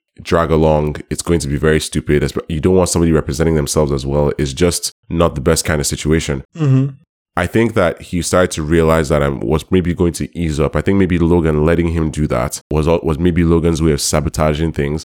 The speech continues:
Speaker 1: I, I wonder if Logan was just trying to really mess with people and sabotage them in ways they didn't fully understand.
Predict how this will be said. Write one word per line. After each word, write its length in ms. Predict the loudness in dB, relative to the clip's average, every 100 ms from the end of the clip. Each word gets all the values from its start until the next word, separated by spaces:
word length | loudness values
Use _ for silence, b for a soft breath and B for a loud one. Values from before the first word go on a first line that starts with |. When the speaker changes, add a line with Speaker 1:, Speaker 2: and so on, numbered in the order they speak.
| -4
Speaker 1:
I, 60 |
I 180 | -2 2
wonder 240 | 2 4
if 100 | 2
Logan 340 | 2 0 2 -2
was 120 | -2
just 160 | -4 -2
trying 200 | -4 -2
to 220 | -4 -6
really 480 | -6 -4 -2 0 -2 -6 b b b
mess 320 | 0 0 2
with 100 | -2
people 300 | -2 0 0
and 100 | 0
sabotage 560 | 0 -2 0 0 0 0
them 180 | 0 0
in 120 | 2
ways 160 | 2
they 80 | 0
didn't 260 | 0 -2 -2
fully 220 | 0 0
understand. 440 | 0 -4 -4 -4